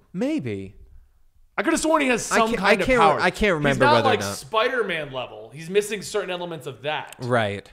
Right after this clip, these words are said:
Speaker 2: But he does have powers.
Speaker 1: Huh.
Speaker 2: Go Screen Rant. Spider-Mam.
Speaker 1: Oh,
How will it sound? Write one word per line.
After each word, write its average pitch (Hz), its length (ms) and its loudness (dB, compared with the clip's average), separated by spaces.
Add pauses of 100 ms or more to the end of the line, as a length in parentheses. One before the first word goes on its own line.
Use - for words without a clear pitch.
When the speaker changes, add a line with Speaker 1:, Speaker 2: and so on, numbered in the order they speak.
(140)
Speaker 2:
But 160 100 -6
he 160 80 -6
does 175 180 0
have 160 120 -2
powers. 107 580 -2 (140)
Speaker 1:
Huh. 104 380 -8 (340)
Speaker 2:
Go 131 180 -8
Screen 127 300 -12
Rant. - 180 -20 (1800)
Spider-Mam. 220 1300 0 (1120)
Speaker 1:
Oh, 254 480 8